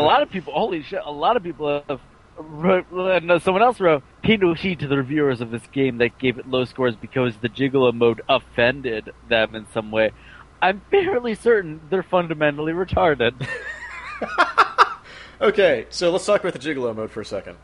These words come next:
Speaker 2: Yeah, yeah, so, uh, sorry, I interrupted. So what is it exactly? I
Speaker 1: So,
Speaker 2: don't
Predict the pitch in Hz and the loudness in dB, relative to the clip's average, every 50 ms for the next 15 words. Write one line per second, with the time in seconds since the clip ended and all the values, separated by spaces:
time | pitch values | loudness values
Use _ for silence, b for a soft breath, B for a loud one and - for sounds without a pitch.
0 | - - - 175 196 196 185 185 190 185 175 160 147 - - 175 165 160 160 165 | -20 -10 -2 2 4 6 6 6 6 6 6 4 4 2 4 4 4 4 4 2
1 | 147 165 165 165 160 151 - 160 143 139 131 127 127 120 113 107 104 117 120 123 | 2 2 2 2 0 0 0 2 2 2 2 0 0 -2 -6 -10 -14 -16 -16 -14
2 | 123 117 - 143 139 147 147 151 - - - 143 139 113 107 104 101 - - 113 | -14 -14 -12 -8 -6 -6 -6 -8 -8 -12 -10 -8 -8 -8 -10 -14 -16 -16 -16 -16
3 | 98 98 107 98 95 - 101 98 98 95 - - - - - 160 165 165 170 165 | -12 -8 -8 -8 -8 -10 -14 -16 -16 -18 -20 -20 -18 -8 -2 2 2 4 4 2
4 | 165 - | 0 -4